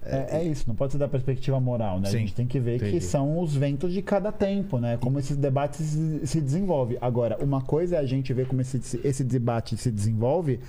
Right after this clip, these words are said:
Speaker 1: é, por exemplo, como, quando a gente tem ações que são contra a homofobia, que visam acabar com essa forma de violência no
Speaker 2: E que
Speaker 1: Brasil.
Speaker 2: aconteceu em Cuba. Cuba avançou muito rápido em relação à superação da homofobia.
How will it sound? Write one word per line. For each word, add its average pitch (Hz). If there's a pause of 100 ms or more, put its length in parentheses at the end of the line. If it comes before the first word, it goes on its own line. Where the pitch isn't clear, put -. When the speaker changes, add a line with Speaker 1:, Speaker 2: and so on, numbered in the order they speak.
(400)
Speaker 1:
é, 107
por 131
exemplo, 123
como, 120
quando 123
a 120
gente 127
tem 127
ações 127
que -
são 120
contra 120
a -
homofobia, 131
que 127
visam 113
acabar 113
com 113
essa 110
forma 110
de 107
violência 127
no 95
Speaker 2:
E 120
que -
Speaker 1:
Brasil. 165
Speaker 2:
aconteceu 160
em -
Cuba. 143 (400)
Cuba 147
avançou 160
muito 160
rápido 135 (280)
em 135
relação 135
à 143
superação 190
da 185
homofobia. 170